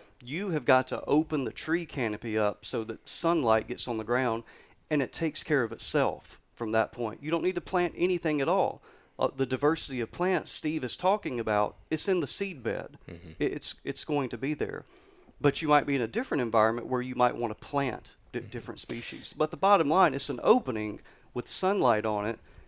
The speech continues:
Speaker 1: And then the question for you over time is gonna be, if it's, if it's an opening where you planted, how are you gonna maintain it?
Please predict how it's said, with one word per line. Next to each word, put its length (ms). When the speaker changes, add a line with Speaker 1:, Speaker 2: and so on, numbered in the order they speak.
Speaker 1:
And 160
then 140
the 60
question 440
for 100
you 220
over 220
time 400
is 120
gonna 200
be, 340
if 200
it's, 220
if 140
it's 140
an 100
opening 360
where 100
you 100
planted, 460
how 160
are 80
you 80
gonna 160
maintain 600
it? 240